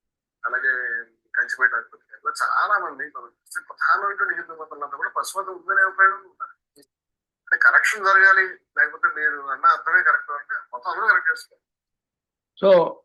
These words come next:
Speaker 2: చాలా మంది అట్లా రాశారని చెప్పుకుంటూ వచ్చాడు ఆయన.
Speaker 1: మైనారిటీ వాళ్ళు చాలా తక్కువ మంది మన దయానంద సరస్వతి లాంటి వారు చెప్పారు.
Speaker 2: ఇదిగో ఇక్కడ చాలా తక్కువ మంది మన దయానంద సరస్వతి లాంటి వారు చెప్పారు.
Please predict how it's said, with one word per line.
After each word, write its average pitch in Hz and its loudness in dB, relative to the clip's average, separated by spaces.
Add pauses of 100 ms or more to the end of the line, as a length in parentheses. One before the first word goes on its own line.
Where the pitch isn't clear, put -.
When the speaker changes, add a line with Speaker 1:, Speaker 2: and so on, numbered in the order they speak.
(140)
Speaker 2:
చాలా 165 4
మంది 175 0
అట్లా 156 2
రాశారని 147 4
చెప్పుకుంటూ 147 -6
వచ్చాడు 95 -6
ఆయన. 76 -10
Speaker 1:
మైనారిటీ - -8
వాళ్ళు - -4 (400)
చాలా 143 -14
తక్కువ 175 -10
మంది 170 -8 (180)
మన 135 -12
దయానంద 135 0
సరస్వతి - -12
లాంటి 143 0
వారు 170 -6
చెప్పారు. - -12
Speaker 2:
ఇదిగో 107 -2
ఇక్కడ 120 -4 (100)
చాలా 170 4
తక్కువ 170 -4
మంది 139 -4 (180)
మన 147 0
దయానంద 156 2
సరస్వతి 139 -6
లాంటి 123 0
వారు 120 0 (640)
చెప్పారు. - -4